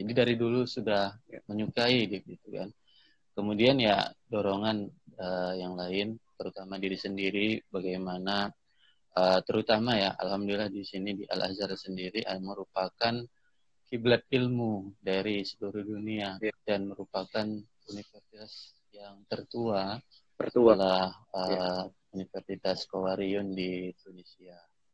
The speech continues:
Speaker 1: Ya.
Speaker 2: Iya.
Speaker 1: Dan merupakan kiblatnya
Speaker 2: Oke.
Speaker 1: ilmu.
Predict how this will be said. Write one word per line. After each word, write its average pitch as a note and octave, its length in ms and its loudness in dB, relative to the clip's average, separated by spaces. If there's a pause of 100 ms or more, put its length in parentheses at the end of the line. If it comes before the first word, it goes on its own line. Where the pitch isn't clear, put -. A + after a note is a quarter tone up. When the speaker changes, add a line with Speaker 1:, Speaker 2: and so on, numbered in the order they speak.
(1000)
Speaker 1:
Ya. E2+ 240 -20 (240)
Speaker 2:
Iya. - 320 0
Speaker 1:
Dan G#2 400 4
merupakan G#2+ 640 0
kiblatnya G#2+ 540 0
Speaker 2:
Oke. A2 100 0
Speaker 1:
ilmu. G#2 240 -2